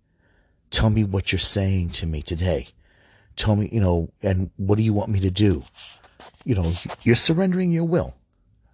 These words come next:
That's why the liturgical season is important. In, in our Lord's day,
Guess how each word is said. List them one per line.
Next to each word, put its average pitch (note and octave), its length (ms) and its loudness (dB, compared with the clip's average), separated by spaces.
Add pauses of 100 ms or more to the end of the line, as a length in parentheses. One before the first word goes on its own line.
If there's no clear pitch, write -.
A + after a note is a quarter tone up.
(140)
That's B2 400 0 (220)
why G2 400 -2
the F#2 100 -8
liturgical F#2+ 580 -4
season F2 440 -2
is E2 160 -4
important. - 560 -10 (1500)
In, A2 280 2 (160)
in G#2 220 2
our F#2 160 0
Lord's A#2+ 400 2
day, F2+ 420 -6